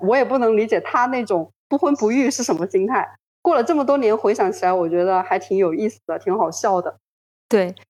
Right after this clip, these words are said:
Speaker 2: 确实，我觉得这个就是亲密关系的复杂性所带来的魅力吧，就是我们也是在不断探索和了解自己内心的过程当中，发现自己到底想要什么东西。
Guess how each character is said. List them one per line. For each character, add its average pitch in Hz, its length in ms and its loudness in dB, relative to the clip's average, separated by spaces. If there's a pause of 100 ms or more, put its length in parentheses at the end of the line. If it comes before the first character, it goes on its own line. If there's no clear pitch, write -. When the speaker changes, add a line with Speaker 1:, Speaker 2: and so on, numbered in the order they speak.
(120)
Speaker 2:
确 262 160 2
实， 185 320 -4 (220)
我 220 100 4
觉 214 80 2
得 277 120 4
这 381 120 2
个 294 120 4
就 302 120 2
是 247 280 2
亲 277 180 -2
密 269 140 2
关 247 200 2
系 269 80 -2
的 240 80 2
复 277 200 0
杂 196 200 2
性 214 200 0
所 185 120 -2
带 233 200 2
来 185 100 0
的 208 80 2
魅 240 300 2
力 180 160 -4
吧， 127 200 -4
就 208 120 -4
是 247 100 -2
我 214 140 2
们 180 120 -2
也 190 140 0
是 180 60 -8
在 202 120 2
不 196 140 -4
断 208 220 0
探 220 280 -2
索 196 280 -2
和 185 140 -2
了 170 200 2
解 202 140 0
自 196 120 -6
己 185 100 -2
内 196 200 2
心 196 180 -4
的 180 120 -4
过 190 200 0
程 185 220 -10
当 180 180 -6
中， - 280 -8 (320)
发 190 120 0
现 196 160 -2
自 196 140 -6
己 175 60 -4
到 180 120 2
底 180 80 -2
想 - 220 -4
要 185 160 0
什 180 100 -14
么 233 80 -12
东 - 200 -16
西。 - 160 -20